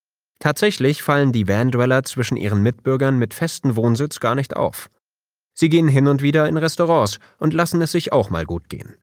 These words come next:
Auch wenn viele der Workcamper, denen die Autorin begegnete, die amerikanische Konsumgesellschaft grundsätzlich ablehnen. Zudem betonen Van-Dweller,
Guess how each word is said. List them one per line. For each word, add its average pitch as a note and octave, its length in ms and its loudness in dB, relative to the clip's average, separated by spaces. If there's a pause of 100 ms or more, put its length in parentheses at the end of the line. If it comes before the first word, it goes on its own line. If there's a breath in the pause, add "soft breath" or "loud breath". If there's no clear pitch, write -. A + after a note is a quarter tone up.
(440)
Auch F3 200 0
wenn E3+ 160 2
viele G#3 300 0
der B2+ 160 4
Workcamper, C3+ 680 0
denen G2 260 -2
die F2+ 140 -4
Autorin G#2 400 0
begegnete, A2+ 720 0 (120)
die - 120 -2
amerikanische D3 640 0
Konsumgesellschaft B2 960 0
grundsätzlich G2 680 -2
ablehnen. F2 480 -8 (1000)
Zudem F3 400 2
betonen A#2 460 0
Van-Dweller, B2 640 0